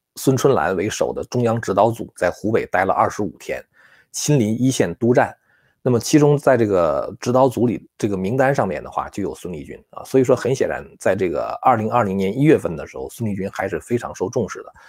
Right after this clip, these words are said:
包括习近平三月份去武汉视察，那作为公安部的副部长，再加上他是在武汉这边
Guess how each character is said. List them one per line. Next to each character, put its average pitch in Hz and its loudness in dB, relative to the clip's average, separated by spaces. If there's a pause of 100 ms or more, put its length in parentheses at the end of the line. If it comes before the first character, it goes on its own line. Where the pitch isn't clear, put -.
(280)
包 156 4
括 156 4
习 117 0
近 123 2
平 107 -6
三 135 2
月 127 2
份 107 -2
去 - -2
武 80 -2
汉 104 -4
视 - -8
察， - -12
那 113 -8
作 127 2
为 120 2 (160)
公 131 0
安 131 2
部 139 -2
的 101 0
副 - -8
部 117 -2
长， 95 -2
再 107 0
加 110 0
上 113 -2
他 - -4
是 107 -2 (380)
在 123 4
武 90 0
汉 113 -2
这 104 -4
边 104 -2